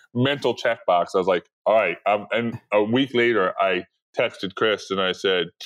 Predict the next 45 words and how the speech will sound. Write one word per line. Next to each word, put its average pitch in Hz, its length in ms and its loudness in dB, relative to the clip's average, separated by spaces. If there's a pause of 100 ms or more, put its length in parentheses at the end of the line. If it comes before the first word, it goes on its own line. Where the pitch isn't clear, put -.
(180)
"Chris, 135 320 -2
when 117 140 0
you 180 120 2
were 208 80 4
saying," 147 360 0
he's 117 140 -2
like, 120 160 0
"Yeah, 190 200 2
no, 147 220 0
I 139 100 4
would 131 120 -2
love 117 360 2
to - 60 -16
share 104 220 2
this 95 120 -2
day 95 160 -2
with 92 120 -6
you. 101 120 2
I 95 40 0
know 117 200 0
Rhonda 98 400 0
meant 92 220 -4
it 143 100 0
too." - 240 2 (280)
And 127 120 0
so 214 80 6
I 123 100 6
immediately 147 380 2
put 156 200 2
the 127 80 0
two 165 220 2
of 139 100 2
them 123 140 -2
on 117 100 2
a 113 60 -2
text - 300 -4
chain. 117 100 2
I'm 113 60 2
like, 110 140 0
"Is 117 160 2
this?" 156 140 -2 (440)
And - 200 2
sure 135 260 2
enough, 139 260 0 (180)
they, 110 720 2